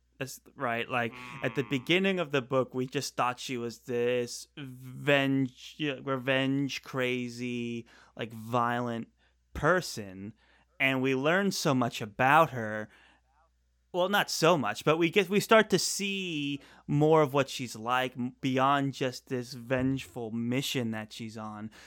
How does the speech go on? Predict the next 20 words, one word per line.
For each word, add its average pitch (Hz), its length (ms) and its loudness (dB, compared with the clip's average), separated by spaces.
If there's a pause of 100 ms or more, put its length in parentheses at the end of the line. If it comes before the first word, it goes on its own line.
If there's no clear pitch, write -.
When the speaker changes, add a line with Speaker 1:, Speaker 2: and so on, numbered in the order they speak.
(220)
Speaker 1:
and 135 160 0
then 151 80 0
it 147 220 0
all 208 340 8
gets 151 240 -2
taken 147 440 -2
away, 110 280 -10 (560)
and 123 640 -2 (240)
it's 143 220 -4
almost 185 500 0
like, 127 200 0
oh, 135 260 4 (160)
we're 143 220 -6 (100)
all 175 340 6
the 175 100 4
way 143 140 2
back 127 340 0
to 139 80 -8
the 113 80 -8
beginning. 117 640 -4